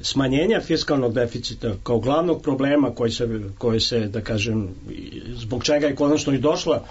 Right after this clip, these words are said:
došlo do ovog programa sa Međunarodnim monetarnim fondom i tog rastućeg javnog duga, tu je došlo do ozbiljnih rezultata. Dakle, sad je moja bila dilema da li on smatra, on, da li je to dovoljno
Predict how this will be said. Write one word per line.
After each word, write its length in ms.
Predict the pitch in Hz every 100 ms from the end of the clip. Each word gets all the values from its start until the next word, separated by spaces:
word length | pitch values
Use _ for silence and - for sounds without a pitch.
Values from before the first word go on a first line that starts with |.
| - -
došlo 360 | 127 165 180 160
do 120 | 127
ovog 260 | 120 117 117
programa 440 | 131 127 123 120
sa 120 | -
Međunarodnim 540 | 123 120 127 123 120 120
monetarnim 500 | 117 117 120 110 101
fondom 400 | 127 127 120 120
i 140 | 127
tog 240 | 147 127
rastućeg 500 | 135 143 170 - 127
javnog 360 | 143 143 135 107
duga, 360 | 110 101 165 - - - - -
tu 280 | 165 208 -
je 140 | 135 139
došlo 400 | 147 170 180 160
do 240 | 147 139 135
ozbiljnih 540 | 143 143 147 139 -
rezultata. 680 | 127 123 110 113 98 - - - - - -
Dakle, 340 | 135 151 135 -
sad 260 | - 160 156
je 160 | 156 139
moja 320 | 127 147 156 143
bila 300 | 131 170 151
dilema 480 | 139 151 185 156 - - -
da 280 | 104 135 170
li 240 | 208 190 -
on 220 | 156 180
smatra, 600 | 160 165 175 143 123 110
on, 260 | 151 156 92 - - - - - -
da 220 | 294 330
li 160 | 196 175
je 180 | 143 - -
to 340 | 170 180 165 -
dovoljno 840 | 101 151 208 202 131 127 165 196